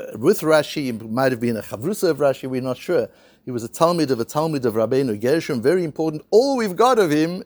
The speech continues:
apart from some quotations, is on Masechta Yuma. And that's been out of print for decades. And my son just got me one. So the, um, he found, he found one printed in the sixties.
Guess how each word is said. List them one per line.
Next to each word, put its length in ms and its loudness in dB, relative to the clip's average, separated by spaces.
apart 300 -2
from 140 -8
some 180 -8
quotations, 760 -2
is 100 -2
on 140 0
Masechta 440 0
Yuma. 300 -2
And 160 -4
that's 220 2
been 200 -4
out 160 4
of 100 -6
print 240 -6
for 100 -2
decades. 640 0
And 120 -8
my 120 -4
son 320 -4
just 180 -4
got 180 -2
me 120 -6
one. 260 -4
So 340 0
the, 240 0
um, 240 2
he 120 -4
found, 320 -2
he 100 -8
found 320 -4
one 200 -2
printed 320 -10
in 80 -6
the 60 -6
sixties. 540 -8